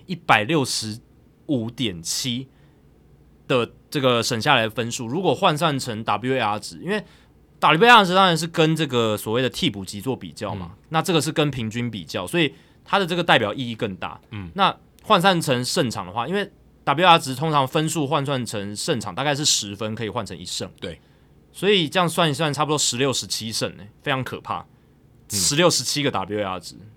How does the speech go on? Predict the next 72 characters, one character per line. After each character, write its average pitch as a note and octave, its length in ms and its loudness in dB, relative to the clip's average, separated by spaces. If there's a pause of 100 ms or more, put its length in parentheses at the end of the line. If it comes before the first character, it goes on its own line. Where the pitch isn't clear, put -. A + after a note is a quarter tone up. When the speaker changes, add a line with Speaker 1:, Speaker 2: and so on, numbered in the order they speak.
(140)
Speaker 2:
他 A#2+ 140 -6
生 A#2+ 160 -6
涯 F#2 180 0
当 F#2 160 -4
多 F2+ 100 -6
少 E2 100 -6
年？ C2+ 160 -18 (380)
呃， E2 380 -12
十 F2+ 560 -2
六 A2+ 240 2
年。 D2 180 -10 (520)
诶， C#3 60 0
没 D3 80 4
有， C3 60 4
Speaker 1:
十 D#3 140 -2
四 B2+ 180 6
个 C#3 100 4
球 A#2 160 0
季。 A#2 120 -2
Speaker 2:
十 C#3+ 60 -2
六 G#2+ 140 -2
年 F2 60 -8
而 E2 60 -8
已， - 40 -8
Speaker 1:
十 G2+ 80 -6
四 D#3 180 -2
个 B2 80 0
球 G#2+ 180 -6
季， G2 220 -14 (200)
对。 G2+ 180 -10 (500)
Speaker 2:
哇， A2 100 -8
很 F2+ 180 -12
多 B2+ 300 0
欸。 D2 60 -4
Speaker 1:
很 A2 160 -4
多 F3+ 240 4
啊， B2+ 260 2
非 F3 100 -2
常 E3+ 140 2
非 D3 60 -2
常 D3+ 180 0
多。 C3+ 260 -4 (220)
那 G#3+ 140 2
到 G#3 260 2
底 C#3+ 100 2
有 A2+ 80 2
多 A#2 180 -8
多 B2 200 -6
呢？ A#2 120 -8
我 A#2 100 -4
们 C3 100 -2
之 F#3+ 100 -8
前 F3+ 160 2
不 C#3+ 120 -10
是 E3 100 -2
有 B2+ 120 4
聊 F#2+ 160 0
吗？ A2 120 0
有， A#2+ 160 -2
有 A#2+ 140 -4
朋 C3 120 -4
友 D3 120 0
问 C#3 200 0
说， B2+ 280 -2
有， B2+ 120 -4
有 C3+ 140 0
我 B2 60 2
们 A#2 120 -2
听 D#3 180 -2
众 D3+ 160 4
问 C#3 120 2
说， B2+ 260 0